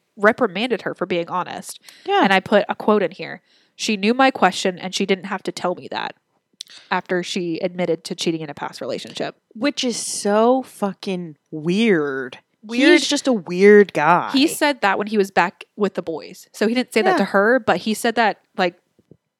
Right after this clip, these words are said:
Speaker 1: but he asked the question. He asked, "Have you ever cheated?" And she told him the truth.
Speaker 2: Mm-hmm.
Speaker 1: And then he was like, "Why did you tell me the truth?" basically.
Speaker 2: He's what I like to call an omitter. He likes to omit,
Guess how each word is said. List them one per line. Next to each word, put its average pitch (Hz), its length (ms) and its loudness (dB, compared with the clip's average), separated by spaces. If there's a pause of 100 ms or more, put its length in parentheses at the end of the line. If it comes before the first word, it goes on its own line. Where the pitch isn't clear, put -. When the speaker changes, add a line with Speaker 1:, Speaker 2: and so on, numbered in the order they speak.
(180)
Speaker 1:
but 208 300 2
he - 240 2
asked 233 280 -2
the 202 60 0
question. - 520 0 (380)
He 233 280 2
asked, 220 360 -4 (180)
"Have 220 180 0
you 214 80 0
ever 202 160 2
cheated?" 180 460 0 (280)
And 220 100 -6
she 220 140 -4
told 220 360 2
him 185 220 -4
the 196 160 -4
truth. 208 540 0 (160)
Speaker 2:
Mm-hmm. 214 220 -8
Speaker 1:
And 220 140 0
then 214 120 4
he 220 160 -2
was 208 160 6
like, 196 160 2
"Why 180 220 4
did 185 160 4
you 180 60 -2
tell 185 180 0
me 175 80 -6
the 165 100 -2
truth?" - 300 0
basically. - 440 -8
Speaker 2:
He's 277 380 -2 (200)
what 220 160 4
I 214 100 6
like 202 200 0
to 202 100 -4
call 180 340 4
an 180 80 -4
omitter. 160 520 -2 (240)
He 254 320 -2
likes 208 360 -6
to - 200 -6
omit, 175 440 -2